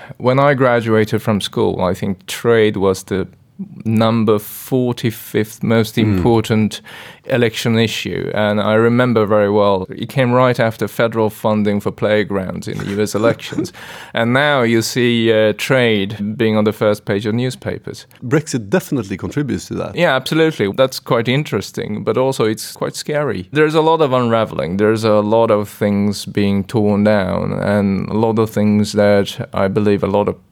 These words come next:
Speaker 1: people are dedicated their careers to may actually come to an end. For the first time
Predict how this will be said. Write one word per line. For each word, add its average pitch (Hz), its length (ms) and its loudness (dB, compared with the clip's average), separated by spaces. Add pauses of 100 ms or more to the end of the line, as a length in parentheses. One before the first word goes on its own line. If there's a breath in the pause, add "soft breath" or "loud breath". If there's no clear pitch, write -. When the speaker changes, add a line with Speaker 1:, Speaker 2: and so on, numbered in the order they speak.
(140)
Speaker 1:
people 107 300 -2
are 101 80 4
dedicated 98 560 0
their 104 80 0
careers - 500 -4
to - 300 -6
may 117 240 2
actually 113 320 0
come 110 220 -2
to - 100 -10
an - 100 -2
end. 127 440 -4
For - 200 0
the 113 80 2
first 110 320 2
time 113 540 2